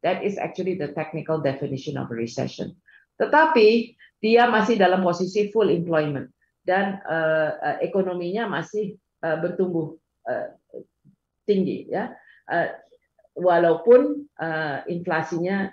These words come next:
delapan sembilan persen ya. Jadi, eh, inflation di, eh, sekarang, eh,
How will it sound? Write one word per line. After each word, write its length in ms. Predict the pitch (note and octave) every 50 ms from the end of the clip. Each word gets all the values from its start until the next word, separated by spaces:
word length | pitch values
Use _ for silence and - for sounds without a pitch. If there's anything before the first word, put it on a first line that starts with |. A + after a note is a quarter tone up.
| _ _
delapan 360 | D3+ D3 C#3 C#3+ D#3+ D#3+ D#3
sembilan 320 | - D3+ C#3+ C3+ C3 C3 C3+
persen 360 | - C#3 - - C#3+ - - - -
ya. 160 | - - G3 - - - - - - - - -
Jadi, 480 | F3 E3 E3 G3 G#3+ A3+ G3+ - - -
eh, 360 | - C3 D#3 D#3 D3+ C#3+ - - F3
inflation 640 | F3 F3+ F3 F3 E3+ E3+ E3+ E3+ G3+ G3 F#3+ F#3+ -
di, 240 | E3+ F3+ F#3+ F#3 -
eh, 240 | D3+ D#3+ D#3 D3 C#3+ C#3+
sekarang, 640 | - F#3+ F#3+ A3 A#3 A#3 G#3+ F3 E3 E3+ E3+ -
eh, 120 | - C#3+